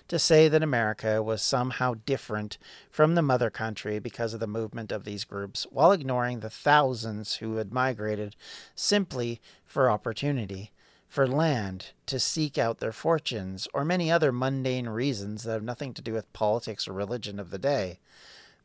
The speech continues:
But a lot of the seeded ideas and philosophies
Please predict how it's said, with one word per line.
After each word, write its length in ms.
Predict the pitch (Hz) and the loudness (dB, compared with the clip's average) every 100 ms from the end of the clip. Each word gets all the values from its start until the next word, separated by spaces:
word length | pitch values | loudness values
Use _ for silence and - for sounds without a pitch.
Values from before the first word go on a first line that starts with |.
| _ | _
But 260 | 156 156 - _ _ _ - | 6 6 4 _ _ _ -6
a 80 | 131 | -4
lot 320 | 120 135 156 | 2 6 6
of 140 | 165 151 | 4 0
the 80 | |
seeded 500 | 135 - 165 156 156 | -2 -2 -2 -2 2
ideas 720 | 143 127 139 143 113 110 117 | 2 2 0 -2 -2 -2 -6
and 120 | 113 107 | -8 -4
philosophies 960 | 113 117 143 - 101 - 98 101 120 | 0 2 2 0 -8 -10 -10 -8 -12